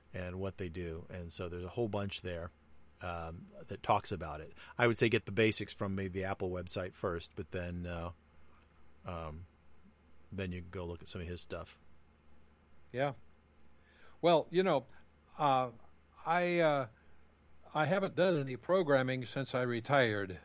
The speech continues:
Speaker 2: of any kind.
Speaker 1: Mm-hmm.
Speaker 2: And, and I've thought about it. And, uh, it, it,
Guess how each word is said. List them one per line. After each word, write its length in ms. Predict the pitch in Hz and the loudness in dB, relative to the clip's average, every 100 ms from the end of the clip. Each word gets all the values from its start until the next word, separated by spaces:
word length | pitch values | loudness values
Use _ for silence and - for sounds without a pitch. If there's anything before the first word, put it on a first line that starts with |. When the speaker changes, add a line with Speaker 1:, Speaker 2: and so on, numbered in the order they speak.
| - | -10
Speaker 2:
of 180 | 110 113 | -4 0
any 180 | 156 147 | 2 2
kind. 400 | - 101 92 90 - - - - - - 107 | 0 -2 -4 -8 -12 -12 -20 -20 -20 -10 -6
Speaker 1:
Mm-hmm. 300 | 98 107 120 | -4 0 2
Speaker 2:
And, 280 | 120 120 - - - - | 2 0 -8 -18 -18 -2
and 280 | 147 143 131 | 4 4 6
I've 200 | 131 123 | 6 6
thought 240 | 175 190 | 8 10
about 280 | 175 131 127 | 10 8 6
it. 180 | 151 - - _ - - - | 4 0 -12 _ -20 -20 -2
And, 420 | 131 127 123 117 | 0 2 2 2
uh, 340 | 120 120 123 117 123 123 | 2 2 0 -2 -8 -6
it, 220 | 127 127 - - | -4 -4 -4 0
it, 200 | 131 | 2